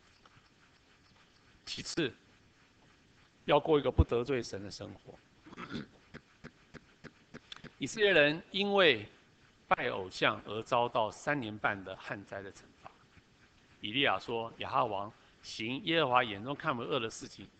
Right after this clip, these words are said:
是卖了自己。”所以呢，原来在上帝的眼中，选择违背圣经而做得罪神的事情，是在浪费自己的生命，是出卖了自己的灵魂。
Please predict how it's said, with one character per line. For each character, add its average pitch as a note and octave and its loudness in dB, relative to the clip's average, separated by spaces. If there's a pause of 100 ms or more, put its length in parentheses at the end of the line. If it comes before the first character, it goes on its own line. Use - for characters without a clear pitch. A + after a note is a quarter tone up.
(200)
是 - -6
卖 D3+ 2
了 G#2+ -4
自 G#2+ -8
己。” - -18 (920)
所 G#3 -2
以 F#3+ 2
呢， D#3 2
原 D#3 -2
来 F3 2
在 G3 -2
上 F#3 0
帝 E3+ -2
的 D3 2
眼 F#2+ -4
中， C3+ -2 (460)
选 A2+ -6
择 B2 -2
违 C#3 -4
背 E3+ -4
圣 B2+ -2
经 C3+ -2
而 A2+ -4
做 C3+ 0
得 G#2+ -6
罪 B2+ -2
神 G2+ -8
的 G2+ -8
事 G2+ -10
情， F#2 -14 (460)
是 - -10
在 C#3 -4
浪 B2 -2
费 G#2+ -6
自 - -16
己 - -18
的 F2+ -12
生 - -10
命， F#2+ -14 (1080)
是 - -4
出 - -8
卖 F#3 0
了 A2+ -4
自 - -8
己 - -16
的 - -14
灵 F2 -12
魂。 D#2+ -18